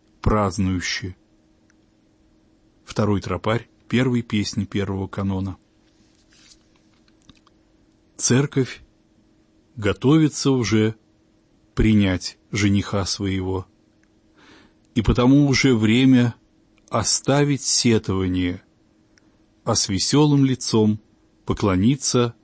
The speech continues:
отрочати младу привечному Богу. Остался всего лишь один день, двадцать четвёртое декабря, до праздника.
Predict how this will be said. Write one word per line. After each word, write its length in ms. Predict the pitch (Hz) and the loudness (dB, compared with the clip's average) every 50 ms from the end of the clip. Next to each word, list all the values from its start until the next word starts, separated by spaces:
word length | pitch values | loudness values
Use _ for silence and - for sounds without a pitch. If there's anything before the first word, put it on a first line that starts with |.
| _ _ | _ _
отрочати 800 | - 113 104 - 104 98 90 87 - - 127 139 143 - - - | -6 -6 -4 -4 -2 -4 -4 -4 -2 -2 0 0 0 -2 -2 0
младу 560 | 131 123 117 113 110 107 107 92 101 101 98 - _ _ _ _ _ _ _ _ _ _ _ _ _ | 0 2 2 2 2 0 0 -2 -4 -6 -8 -10 _ _ _ _ _ _ _ _ _ _ _ _ _
привечному 840 | - 113 101 98 92 87 104 123 139 - - - 123 117 117 117 113 | -4 -2 -2 0 0 0 -2 -2 -2 -2 -2 0 2 2 2 2 0
Богу. 520 | 107 98 98 101 98 92 90 98 92 87 - - _ _ _ _ _ _ _ _ _ _ _ _ _ _ _ _ _ _ _ _ _ - | -2 -2 -2 0 0 -2 -2 -6 -10 -10 -10 -18 _ _ _ _ _ _ _ _ _ _ _ _ _ _ _ _ _ _ _ _ _ -4
Остался 480 | 135 - - - 143 131 - - 131 | -4 -2 0 0 0 0 0 0 -2
всего 280 | - - - 117 123 123 | -2 0 2 2 4 4
лишь 200 | 120 113 - 123 | 2 2 0 -2
один 260 | 120 113 117 117 113 | -2 0 2 2 2
день, 380 | 104 101 117 107 98 87 85 - _ _ - - - _ _ - | 2 2 2 2 2 0 -4 -8 _ _ -20 -20 -20 _ _ -12
двадцать 460 | - 104 101 110 110 - - - - | -6 -2 0 0 0 0 -2 -6 -4
четвёртое 440 | - - - 110 107 107 - - 98 | -6 -4 0 0 0 0 0 -2 -4
декабря, 640 | 98 95 90 - 113 104 104 113 107 98 90 87 - _ _ _ _ - _ _ _ - | -4 -4 -6 -4 -4 -2 0 0 0 0 0 -4 -6 _ _ _ _ -20 _ _ _ -8
до 140 | - 98 95 | -4 -4 -4
праздника. 720 | - - 107 117 117 101 92 95 90 90 - - - 101 | -2 -2 -2 0 0 -2 -2 -4 -6 -6 -8 -12 -16 -16